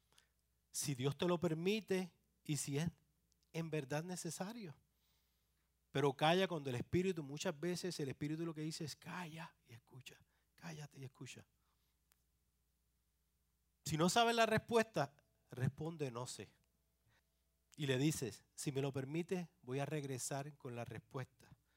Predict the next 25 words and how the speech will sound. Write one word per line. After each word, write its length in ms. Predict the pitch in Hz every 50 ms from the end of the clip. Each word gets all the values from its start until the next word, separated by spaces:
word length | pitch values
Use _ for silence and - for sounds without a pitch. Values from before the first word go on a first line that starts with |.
| _
si 220 | - - - 139 123
la 200 | 120 117 123 123
hay". 200 | 117 113 98 - _ _ _ _ _ _ _ -
Algunas 500 | - 113 123 123 139 151 175 175 160 147
veces 460 | 156 175 165 - 165 143 - - -
no 200 | 127 120 131 151
la 220 | 165 165 156 151
hay 280 | 156 160 156 156 160 151
y 120 | 127 131 127
es 60 | 127
mejor 480 | 143 151 156 147 135 156 170 170 170 - _ _ - - - _ -
dejar 340 | 123 113 113 117 143 147 160
la 220 | 156 135 120 -
puerta 320 | - 135 147 147 151 160 151
un 100 | 135 123
poquito 360 | 143 143 139 151 147 - 147
abierta 440 | 143 147 151 165 160 156 - 156 143
que 140 | - 110 -
completamente 680 | 110 104 - 107 104 98 - 92 101 104 101 110 98
cerrada. 480 | - 110 98 92 92 82 82 85 - _ _ _ _ _ _ _ _ _ _ _ _ _ _ _ _ _ _ _ _ _ -
Muchas 240 | 107 - 139 123
veces 240 | 131 135 - - 131
no 220 | 117 117 117 120 -
tenemos 280 | - 123 127 135 135
respuesta 640 | 131 123 - _ - 131 123 - - 113 110 -